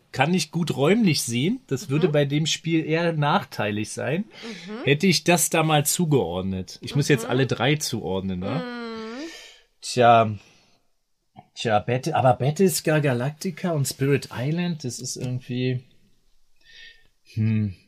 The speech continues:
Speaker 1: Dann hätte ich gesagt Spirit Island mit Kron und Battlestar Galactica mit Hunter.
Speaker 2: Okay, Kat, was sagst du?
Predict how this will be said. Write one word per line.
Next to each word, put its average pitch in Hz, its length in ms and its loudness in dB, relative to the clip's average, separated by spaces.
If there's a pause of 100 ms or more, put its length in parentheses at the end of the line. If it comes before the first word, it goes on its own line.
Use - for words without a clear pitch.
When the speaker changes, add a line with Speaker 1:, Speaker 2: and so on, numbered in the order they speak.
(120)
Speaker 1:
Dann 123 200 4
hätte 151 240 4
ich 156 140 -2
gesagt 139 480 2
Spirit 151 500 2
Island 147 380 2
mit 143 220 2
Kron 170 400 0
und 131 160 -2
Battlestar 131 540 0
Galactica 120 580 -2
mit 110 200 -6
Hunter. 104 440 -6 (2000)
Speaker 2:
Okay, 285 580 -2 (300)
Kat, 320 280 0
was 294 180 -8
sagst - 340 -8
du? 214 180 -12